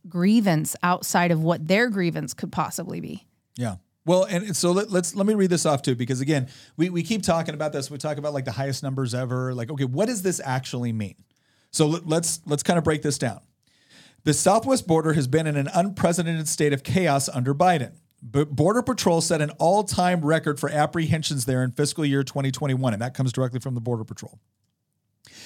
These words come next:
Speaker 2: And since the beginning of February twenty twenty-one, Biden's first full month in office, C B B has encountered nearly two point five million, uh, aliens who have entered illegally or without proper documentation at the U S Mexico line.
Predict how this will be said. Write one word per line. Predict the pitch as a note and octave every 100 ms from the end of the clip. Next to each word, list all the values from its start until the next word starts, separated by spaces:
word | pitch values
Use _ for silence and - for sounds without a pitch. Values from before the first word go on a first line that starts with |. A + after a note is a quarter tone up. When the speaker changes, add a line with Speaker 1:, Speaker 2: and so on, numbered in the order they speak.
| -
Speaker 2:
And | D#3 D3+
since | A3 G3+
the | G3
beginning | D3 F3+ B3+ A#3
of | E3+
February | - F#3+ F3+ F3 D#3+
twenty | - E3 D#3
twenty-one, | E3+ D#3+ D3 B2+ B2+
Biden's | C#3 D3 C#3+
first | - E3+ E3+ -
full | E3
month | D3+ D3+
in | C#3+
office, | B2+ A#2+ B2+ B2 - - -
C | - G3+
B | G#3
B | F#3 F3
has | D#3+
encountered | D#3+ C#3+ E3 D#3+ D3+
nearly | D3 C#3+ C3+
two | - F#3+
point | - F3
five | D3+ D#3+ D#3+ D3
million, | D3 D#3 D#3+ D#3 D#3 -
uh, | C#3 C3+
aliens | D3+ C#3 C3+ C3
who |
have | C3
entered | C#3+ D3
illegally | C3 C#3 E3 E3+
or | D#3
without | B2+ B2 D3+ D3+
proper | D3 C#3+
documentation | C#3 C#3 C3+ C3+ C3 C#3 A#2+ B2 A#2+ - - -
at | B2+
the | B2+
U | C3+ C#3+
S | -
Mexico | C3+ C3 C3+ C#3
line. | A#2+ A2 G2